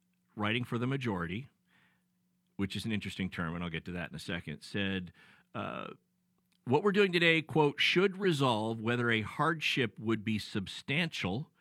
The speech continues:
in the context of an employer's business in the common sense manner that it would use in applying any such test."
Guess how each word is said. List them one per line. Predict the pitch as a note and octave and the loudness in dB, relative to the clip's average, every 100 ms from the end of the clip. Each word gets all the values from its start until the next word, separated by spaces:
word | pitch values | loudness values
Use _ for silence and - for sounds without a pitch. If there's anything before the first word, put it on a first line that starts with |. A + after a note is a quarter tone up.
| _ _ _ - | _ _ _ -2
in | G#2 | 0
the | G2 | 0
context | - - F3 F#3 - D#3+ D#3 - - | -4 -2 -2 -2 -2 -2 -4 -14 -8
of | G#2+ F#2+ | -6 -4
an | F#2+ | -4
employer's | F2+ - C#3 D3 F3 F#3 C#3 | -4 -6 -6 -4 -2 -4 -4
business | A#2 G2+ - D2+ D#2+ - - _ _ - _ | -2 -2 -2 -8 -8 -12 -18 _ _ -20 _
in | - G#2+ G2 | -2 0 2
the | G2 | -2
common | - - C#3+ D#3+ E3+ E3+ | -2 -2 2 2 2 -2
sense | D3+ E3 C#3+ C#3+ - | -4 -2 -2 -2 -6
manner | C3+ C3 A#2+ G2 G#2 D3 _ _ _ - | -2 0 2 2 0 -4 _ _ _ -4
that | G#2+ G#2+ - | 0 0 2
it | B2 B2+ | 0 2
would | A2+ A2+ | 0 2
use | C3 A#2 A2+ A2 | 2 4 2 0
in | B2 | -4
applying | A#2+ - C3 B2+ C3 C#3+ - | -4 -6 -2 0 -2 -4 -4
any | E3 G#3 E3+ | -4 -2 -4
such | - F2+ - - | -4 -6 -6 -8
test." | G#2 C#2+ - - - | -6 -6 -8 -18 -20